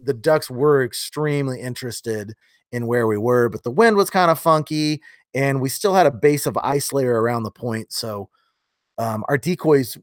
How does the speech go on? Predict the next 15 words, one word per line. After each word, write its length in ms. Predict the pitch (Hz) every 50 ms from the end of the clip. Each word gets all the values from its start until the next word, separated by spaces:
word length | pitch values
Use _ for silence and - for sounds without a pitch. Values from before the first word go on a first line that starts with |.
| _ -
were 180 | 147 143 123
at 120 | 120 120 -
starting 500 | - - - - 139 135 127 123 117 110
at 120 | 104 107
about 260 | 104 107 104 98 -
twenty-five 500 | - - 127 113 107 - - 110 107 98
to 60 | 90
thirty 260 | 95 - 110 104 101 95
yards 300 | 104 101 101 101 98 -
from 200 | - 101 92 90
us. 120 | 90 -
So 120 | - 127 117
we 180 | 110 120 127
were 140 | 123 127 131
already 460 | 127 151 165 160 156 151 139 139 -